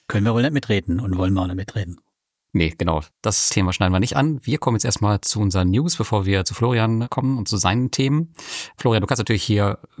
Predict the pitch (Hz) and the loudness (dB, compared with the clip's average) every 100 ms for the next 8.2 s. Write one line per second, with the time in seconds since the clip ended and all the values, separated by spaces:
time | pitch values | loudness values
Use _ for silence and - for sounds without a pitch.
0 | 117 - - 135 120 135 139 131 120 113 | -12 -10 -2 0 0 0 0 2 0 0
1 | 117 120 - 113 110 110 - - 95 90 | -2 -2 0 2 2 0 -2 -2 0 0
2 | 90 95 87 98 - - 80 95 101 - | 0 0 0 -2 -2 0 2 2 0 -4
3 | _ - - 87 90 107 92 95 90 90 | _ -2 0 0 0 -2 -2 0 0 0
4 | - 92 90 92 113 - - 98 92 92 | -2 -2 0 2 2 0 0 0 0 0
5 | - 104 - - _ _ _ - - 76 | 0 0 -2 -6 _ _ _ -6 -2 0
6 | 117 107 90 95 92 90 95 87 - 117 | 0 0 2 0 0 0 -2 -2 -2 -2
7 | 135 _ _ _ - 113 120 120 - - | -2 _ _ _ -2 0 2 0 -2 -6
8 | - 113 | -6 -6